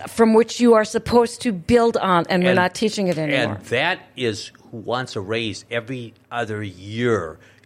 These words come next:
Speaker 2: It's getting crazy out there. I mean, seriously, we have to educate our kids better than we are. And what do we do with that?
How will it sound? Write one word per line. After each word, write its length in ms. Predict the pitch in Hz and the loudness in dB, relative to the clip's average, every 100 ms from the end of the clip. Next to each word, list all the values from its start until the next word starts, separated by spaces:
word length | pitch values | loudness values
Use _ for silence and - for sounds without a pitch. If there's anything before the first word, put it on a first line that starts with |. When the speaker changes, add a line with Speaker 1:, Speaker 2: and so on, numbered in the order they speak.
| _ | _
Speaker 2:
It's 280 | - 101 - | -8 -8 -8
getting 340 | - 117 127 | -8 -6 -6
crazy 520 | - 127 139 170 120 110 | -4 -2 0 -2 -2 -2
out 200 | 104 - | -2 -4
there. 240 | 98 92 - - | -4 -4 -8 -16
I 100 | - | -8
mean, 200 | 107 95 | -6 -6
seriously, 560 | - 165 170 113 - - _ _ _ _ _ _ _ _ - - - - - | -8 -2 0 0 -6 -18 _ _ _ _ _ _ _ _ -16 -10 -10 -12 -10
we 180 | 120 117 | -8 -6
have 500 | - 156 151 131 - | -2 0 0 -4 -8
to 120 | 107 101 - | -10 -10 -6
educate 480 | 117 95 98 - 87 | -6 -6 -12 -8 -8
our 120 | 87 | -8
kids 260 | - 85 | -10 -12
better 240 | 76 90 85 | -10 -12 -10
than 180 | 82 82 | -14 -14
we 140 | 82 | -16
are. 200 | - - - - - | -16 -18 -20 -18 -4
And 280 | 131 117 104 - 104 | -2 -2 -4 -12 -2
what 160 | 127 | 0
do 80 | 123 | 0
we 140 | 117 | -2
do 180 | 107 127 | -4 -2
with 200 | 143 135 | -2 -2
that? 260 | 131 139 | -2 -4